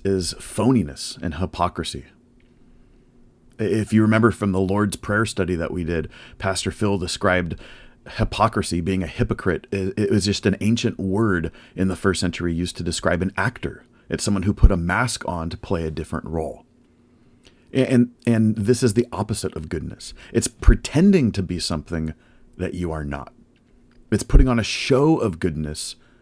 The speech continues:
when you really know that you don't believe anything you're doing. It's doing something to get something in return. So to be good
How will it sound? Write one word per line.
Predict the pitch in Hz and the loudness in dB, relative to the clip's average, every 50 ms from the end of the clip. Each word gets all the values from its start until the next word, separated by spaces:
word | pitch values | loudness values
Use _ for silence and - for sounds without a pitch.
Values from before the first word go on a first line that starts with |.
| _ _ _ _ _ _ _ | _ _ _ _ _ _ _
when | - 123 139 | 2 2 4
you | 156 151 | 4 6
really | 143 156 196 220 190 139 | 6 8 8 8 6 4
know | 139 165 180 123 107 | 2 4 4 4 4
that | 98 101 - | 2 2 4
you | 113 123 | 4 4
don't | 127 131 120 | 4 4 2
believe | 107 110 110 113 120 131 127 107 | 2 2 2 4 4 4 2 0
anything | - 101 104 98 90 - 95 90 | 0 0 -2 -2 -2 -2 -4 -2
you're | 85 85 | -2 -2
doing. | 78 73 101 107 90 - - - - _ _ _ _ _ _ _ _ - - - - - - - - - - - - - - - | -2 0 0 0 0 -2 -6 -14 -20 _ _ _ _ _ _ _ _ -20 -20 -20 -20 -20 -20 -20 -20 -20 -20 -20 -20 -18 -6 -4
It's | 117 101 - | -4 -4 -2
doing | 90 87 113 120 147 151 110 | 0 2 4 4 4 4 2
something | - 110 98 - - 101 101 | 2 0 -2 -2 0 -2 0
to | - 101 | 0 -2
get | 85 - - - - | -2 -2 -6 -6 -4
something | - 113 104 107 113 117 | -4 -4 -2 -2 0 0
in | 113 110 | 0 2
return. | 113 110 - - 117 165 147 80 82 - - _ - _ _ _ _ _ _ _ _ - _ _ _ _ _ _ _ _ _ _ _ _ - - - - - _ - _ _ _ _ _ _ _ _ _ _ _ _ _ - _ _ _ _ - | 0 0 0 0 -2 0 -2 -4 -6 -12 -18 _ -20 _ _ _ _ _ _ _ _ -20 _ _ _ _ _ _ _ _ _ _ _ _ -20 -20 -20 -20 -20 _ -20 _ _ _ _ _ _ _ _ _ _ _ _ _ -20 _ _ _ _ -6
So | - 110 | -4 -4
to | 107 - 104 | -2 -2 -2
be | 92 98 165 170 | 0 2 2 2
good | 135 101 85 113 143 156 104 73 76 67 85 | 2 2 4 6 6 6 6 4 0 -4 -8